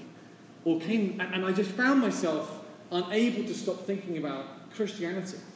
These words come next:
And I found my way to this little church, city church, and I remember that sun-, that Sunday coming in, and there was a couple of hundred people,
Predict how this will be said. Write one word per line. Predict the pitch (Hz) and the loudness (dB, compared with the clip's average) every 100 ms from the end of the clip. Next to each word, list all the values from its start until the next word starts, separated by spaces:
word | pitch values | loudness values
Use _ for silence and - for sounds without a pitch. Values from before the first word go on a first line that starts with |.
| - - - | -20 -16 -4
And | 180 | -2
I | 175 | -2
found | - 220 302 | -2 0 4
my | 320 285 | 4 4
way | 220 196 190 | 4 4 2
to | 180 | 0
this | 156 160 | -6 -4
little | 170 190 226 226 - | 2 4 4 0 0
church, | - 156 147 156 - - - - - - | -2 0 0 -2 -8 -12 -16 -18 -20 -14
city | - 185 190 | -2 0 0
church, | - 131 120 - - - - - - - | -2 -2 -2 -8 -14 -16 -18 -20 -18 -4
and | 165 | 2
I | |
remember | 175 190 214 196 | 4 4 4 2
that | 180 - | 2 -2
sun-, | - 202 202 185 | 2 4 4 0
that | 165 | -6
Sunday | - 190 165 147 | -4 -2 0 -2
coming | - 190 196 190 147 | -4 -2 -2 0 -2
in, | 131 120 - - - - - 143 | -4 -6 -8 -14 -18 -20 -14 -4
and | 156 | 0
there | 160 | 0
was | 151 | 0
a | 160 | 0
couple | 220 196 | 0 0
of | |
hundred | 185 170 165 | 0 -4 -2
people, | 143 139 127 123 | -4 -2 -2 -2